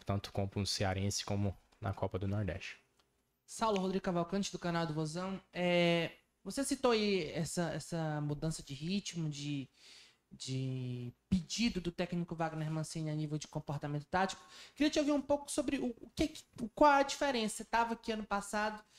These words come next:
Speaker 2: você é um dos remanescentes. O que é que o Mancini tem pedido diferente pra vocês? Qual é o foco principal nesse, nesse momento de pré-temporada, desses primeiros jogos? O que é que vem sendo mais batido e passado pra vocês,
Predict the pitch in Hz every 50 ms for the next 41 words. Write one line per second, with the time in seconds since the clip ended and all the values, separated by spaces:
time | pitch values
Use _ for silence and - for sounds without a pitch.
0 | - - _ - 180 - - 208 202 208 208 214 190 202 202 202 196 190 190 190
1 | 180 - - 208 214 220 208 - - - - - - - _ _ - 247 254 247
2 | - 330 330 311 302 294 - - 269 262 262 247 - 254 247 - 247 220 220 214
3 | 196 202 208 - - 214 196 196 202 196 - - 185 175 165 165 - - - 170
4 | 175 185 208 - - - - - - - _ - - 202 196 208 226 269 269 -
5 | - 262 247 254 254 - 240 240 220 - 226 208 - 208 202 208 214 202 - -
6 | - 214 202 196 185 - _ - 180 185 185 - - 202 190 180 180 175 160 139
7 | 101 - _ _ _ _ _ - 185 196 196 196 202 220 247 240 247 214 196 202
8 | - - 202 196 202 196 190 185 - 180 170 170 175 190 202 202 208 202 208 202
9 | 208 - - - - _ _ - 196 196 - - - - 196 196 196 190 185 175
10 | 160 175 175 185 180 180 - - - 262 262 262 - 262 262 262 262 247 - 247
11 | 240 233 226 220 226 226 220 208 214 214 208 214 - 226 208 226 - - 208 208
12 | - 214 202 202 202 - 202 196 190 190 180 - 226 233 240 233 -